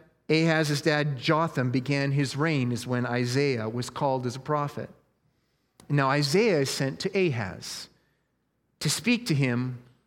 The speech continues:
about what he fears. And we're gonna find this in Isaiah chapter seven. If you've got your Bibles, turn to Isaiah chapter seven. Because a prophet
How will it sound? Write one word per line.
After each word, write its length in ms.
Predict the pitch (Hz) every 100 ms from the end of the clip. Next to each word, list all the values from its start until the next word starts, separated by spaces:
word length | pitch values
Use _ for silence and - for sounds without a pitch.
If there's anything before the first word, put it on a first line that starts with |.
| _ _
about 380 | 117 110 147 156
what 200 | 156 147
he 180 | 143 131
fears. 460 | - - 220 139
And 80 | 151
we're 60 | 175
gonna 120 | 170
find 500 | - - 170 165 156
this 220 | 165 -
in 140 | 160 139
Isaiah 420 | 131 127 139 143
chapter 340 | 147 135 -
seven. 300 | 147 214 143
If 80 | 117
you've 60 | 120
got 140 | 120
your 80 | 104
Bibles, 340 | 101 120 170
turn 220 | - 107
to 60 | 120
Isaiah 320 | 131 139 143
chapter 320 | 151 151 151 151
seven. 360 | - 233 190 - _ _ _ _ _ _ _ _ _ _ _ _ _ _ _ _ _ _ _ _ _ _ _ _ _ _ _ _ _ _ _ _ _ _ _ _ _ _ _ _ _ _ -
Because 180 | 131 143
a 60 |
prophet 560 | 135 170 190 202 143